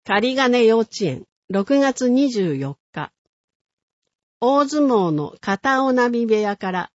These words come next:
玉鷲関と玉の虎さんの二人のお相撲さんがやってきました。心待ちにしていた対面に、子供たちは大喜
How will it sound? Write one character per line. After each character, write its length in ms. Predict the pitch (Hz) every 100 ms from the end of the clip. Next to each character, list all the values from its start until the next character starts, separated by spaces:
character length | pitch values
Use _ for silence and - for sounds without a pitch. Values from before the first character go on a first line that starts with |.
| _
玉 320 | 196 208 262
鷲 320 | 277 277 277 233
関 200 | 180 - _
と 240 | - 135 - _ -
玉 320 | 214 233 277
の 140 | 294
虎 300 | 294 226 170
さ 180 | - 156
ん 80 | 151
の 120 | 143
二 260 | 156 - 247
人 160 | 277
の 140 | 208 139
お 80 | 160
相 180 | 226
撲 160 | 226 226
さ 180 | 226 208
ん 100 | 196
が 100 | 190
や 140 | 165
っ 60 | -
て 200 | - 160
き 140 | 170
ま 120 | 143
し 180 | 147 -
た。 160 | - - _ _ _ _ _ _ -
心 440 | 240 226 302 302
待 260 | 294 285 294
ち 40 | 277
に 140 | 277
し 120 | -
て 160 | - 214
い 80 | 202
た 220 | 139 - -
対 260 | 202 190
面 340 | 190 175 175 165
に、 220 | 160 - _ _ _ -
子 140 | 233
供 240 | 262 285 302
た 160 | 220
ち 140 | - 147
は 180 | 131 196
大 220 | 220
喜 80 | 254